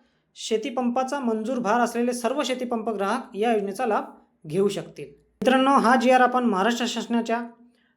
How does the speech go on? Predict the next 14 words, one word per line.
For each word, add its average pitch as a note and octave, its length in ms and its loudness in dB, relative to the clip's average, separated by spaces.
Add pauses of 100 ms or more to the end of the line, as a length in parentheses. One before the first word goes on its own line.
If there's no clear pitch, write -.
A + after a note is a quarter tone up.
डब्ल्यू G3 280 2
डब्ल्यू A3+ 260 4
डब्ल्यू G#3 340 0
डॉट G#3 240 0 (120)
महाराष्ट्र F#3+ 500 -4
डॉट F#3 260 0
गो G#3 100 0
डॉट F#3+ 260 -2
इन F3+ 140 -6
या F3 120 -4
संकेतस्थळावर G3+ 580 -4
जाऊन A3 300 -6
पाहू - 360 -6
शकता. F3 320 -10